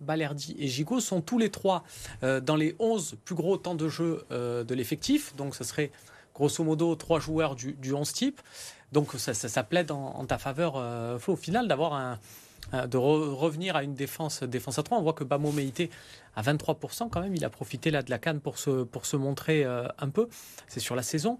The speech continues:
Est-ce que là, avec le retour de, de Chancel Mbemba de, de la can, Seb, il faut repasser,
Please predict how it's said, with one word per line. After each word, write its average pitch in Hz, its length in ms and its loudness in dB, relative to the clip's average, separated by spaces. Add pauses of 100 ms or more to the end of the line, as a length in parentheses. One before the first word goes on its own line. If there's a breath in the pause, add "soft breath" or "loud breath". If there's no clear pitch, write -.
(260 loud breath)
Est-ce 135 120 -2
que - 100 2
là, 202 140 8
avec 202 220 2
le 170 80 -4
retour 165 340 -2
de, 147 140 2
de 139 160 0
Chancel 156 440 0
Mbemba 139 420 0
de, 123 260 -4
de 120 100 -4
la 117 140 0
can, 160 180 -4
Seb, 196 220 -2
il 165 100 0
faut - 160 2
repasser, 165 640 2